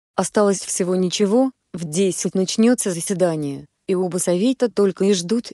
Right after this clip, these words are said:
чтобы Нобунага сказал свое слово, с некоторой долей облегчения подумал Саски,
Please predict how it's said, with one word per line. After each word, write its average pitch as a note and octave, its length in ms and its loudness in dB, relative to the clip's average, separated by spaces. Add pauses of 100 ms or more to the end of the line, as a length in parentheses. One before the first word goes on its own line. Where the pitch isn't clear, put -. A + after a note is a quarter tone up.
(100)
чтобы G3+ 300 0
Нобунага G3 540 0
сказал G3 440 0
свое G3 320 -2
слово, G3+ 460 0 (220)
с - 140 -6
некоторой G3 440 -2
долей G3 300 4
облегчения F3+ 640 -2
подумал G3+ 500 4
Саски, G#3 480 -2